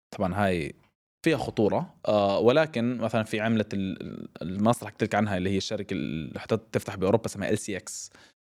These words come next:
فهاي منصة كبيرة، آم،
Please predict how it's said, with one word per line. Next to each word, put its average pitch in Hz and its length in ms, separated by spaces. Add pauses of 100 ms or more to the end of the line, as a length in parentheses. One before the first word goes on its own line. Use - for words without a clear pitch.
(180)
فهاي 110 120
منصة 107 320
كبيرة، 113 400 (520)
آم، 85 720